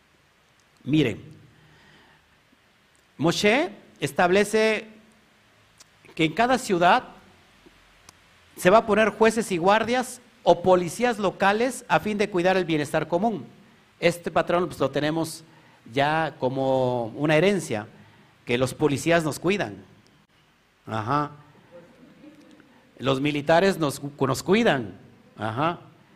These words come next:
Yo no sé a qué tenemos más miedo, si a los delincuentes o a los policías. Y hay una palabra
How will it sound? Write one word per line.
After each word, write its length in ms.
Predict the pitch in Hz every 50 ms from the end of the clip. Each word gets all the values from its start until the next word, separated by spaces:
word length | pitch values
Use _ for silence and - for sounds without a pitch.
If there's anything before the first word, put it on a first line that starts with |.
| _ _ _ _ _ -
Yo 120 | 107 123
no 80 | 139 131
sé 260 | 165 156 135 135 123
a 80 | -
qué 160 | - 151 156 151
tenemos 340 | 147 131 139 151 151 147
más 160 | 147 147 139 135
miedo, 320 | 147 160 175 160 147 127
si 140 | - 135 117
a 40 | 113
los 240 | 110 110 107 - - - - - -
delincuentes 680 | - 120 123 127 127 127 151 160 165 165 175 170 160 -
o 100 | 131 117
a 60 | 110
los 260 | 110 113 107 104 -
policías. 760 | - - 123 120 113 117 - 226 240 - - - - - - _ _ _ _ _ - - _ _ _ _ _ _ _ _ _ _ _ - - - - _ _ _ _ _ _ _ _ -
Y 100 | 143 170
hay 140 | 220 247 277
una 240 | 285 294 285 233 -
palabra 640 | 202 185 190 196 208 214 226 240 269 262 - -